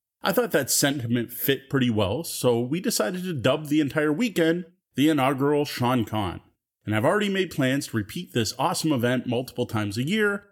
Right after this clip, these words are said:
with the next one hopefully being Sean Con Fall. Now, what I want to do tonight is highlight all of the games we played at Sean Con, starting with Patchwork.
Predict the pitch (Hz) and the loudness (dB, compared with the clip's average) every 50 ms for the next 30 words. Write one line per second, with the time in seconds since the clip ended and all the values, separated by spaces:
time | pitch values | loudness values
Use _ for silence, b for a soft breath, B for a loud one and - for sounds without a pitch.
0 | _ _ _ _ 180 165 202 202 208 240 247 - - - 208 214 208 190 143 - | _ _ _ _ 0 0 2 2 2 2 2 0 -2 -2 0 0 0 0 0 0
1 | 247 285 - - 151 135 123 113 104 117 113 113 113 113 117 113 104 - - 123 | 0 0 0 0 2 2 2 4 4 2 2 2 2 0 -2 -6 -10 -6 -4 -2
2 | 107 107 104 101 - 104 98 98 95 - - 135 120 92 - - - _ _ _ | -2 -2 -2 -2 -2 -2 -2 -2 -4 -2 0 0 0 0 -2 -8 -14 _ _ _
3 | _ _ _ _ - 202 202 202 202 208 208 214 214 196 147 170 196 - - 156 | _ _ _ _ 0 0 2 2 2 2 2 2 0 0 0 -2 -2 -2 0 2
4 | 131 123 139 196 - - 143 127 - - - - 185 247 202 139 117 110 113 113 | 2 2 2 0 0 0 0 0 0 -2 -4 -2 0 2 2 4 4 4 2 2
5 | - 127 147 190 202 175 170 147 139 139 143 143 135 - 131 131 - - 107 98 | 0 0 0 0 0 0 0 0 2 2 2 2 2 0 -2 -2 -2 -2 -4 -4
6 | 98 107 113 104 - - 180 190 196 170 - - 113 104 95 101 135 170 - - | 0 -2 -2 -2 -2 -2 -2 0 0 -2 0 0 -2 -2 -2 -4 -6 -10 -8 -8
7 | - - 175 196 214 220 208 202 - - - - - 139 139 - - - - - | -4 -2 -2 -2 -2 0 -2 -2 -2 -4 -10 -2 -2 -2 -2 -2 -6 -14 -16 -18
8 | _ | _